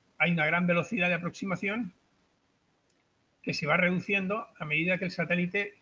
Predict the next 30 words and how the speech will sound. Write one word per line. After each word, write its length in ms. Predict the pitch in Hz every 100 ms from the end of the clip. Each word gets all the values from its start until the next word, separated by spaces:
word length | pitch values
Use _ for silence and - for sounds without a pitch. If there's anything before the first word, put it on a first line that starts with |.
| _
pasa 300 | 196 185 180
más 200 | 165 147
cerca. 280 | 139 127 143
Si 100 | 165
pasase 380 | 147 160 202 185
por 200 | - 135
encima 300 | 127 175 180
nuestro, 420 | 208 185 208 254 - _ _ _ _ _
en 140 | 156 147
el 60 |
momento 600 | 143 151 202 180 - 123 - _ _ _ _
que 100 | -
pasa 320 | 147 185 190 151
por 100 | 127
la 80 |
máxima 420 | 127 165 - 180 180
elevación 500 | 180 175 190 190 180
sobre 240 | 139 131
nuestro 260 | 135 - 139
horizonte, 540 | 139 180 180 180 233 - _ _ _ _ _ _
la 60 | 170
velocidad 300 | 151 143 175
es 100 | 175
nula, 320 | 170 143 - - _ _ _ _ _
relativa, 540 | 151 131 127 135 110 - _ _ _ _ -
durante 360 | 147 135 147
unos 260 | 143 160 143
segundos. 560 | 147 147 123 107 - - _ _ _ _
Y 80 | -
luego 420 | 165 185 190 247